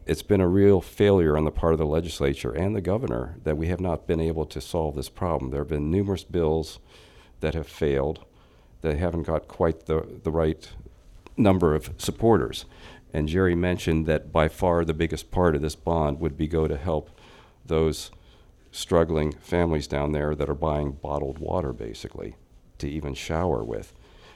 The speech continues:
And that's not really technically accurate. The amount of money that this bond allocates for, uh,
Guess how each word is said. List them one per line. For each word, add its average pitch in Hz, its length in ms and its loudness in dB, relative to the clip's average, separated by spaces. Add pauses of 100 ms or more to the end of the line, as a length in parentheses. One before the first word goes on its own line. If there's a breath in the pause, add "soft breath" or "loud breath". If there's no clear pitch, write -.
(120 loud breath)
And 98 140 2
that's 123 260 2
not 113 300 6
really 95 500 4 (400)
technically 82 640 -4 (100)
accurate. 78 480 -4 (400 loud breath)
The 87 120 2
amount 95 280 2
of 104 60 2
money 98 440 4
that 82 180 -4
this 82 160 -4
bond 82 380 0
allocates 76 760 -2 (280)
for, 76 480 -2 (220)
uh, - 40 -16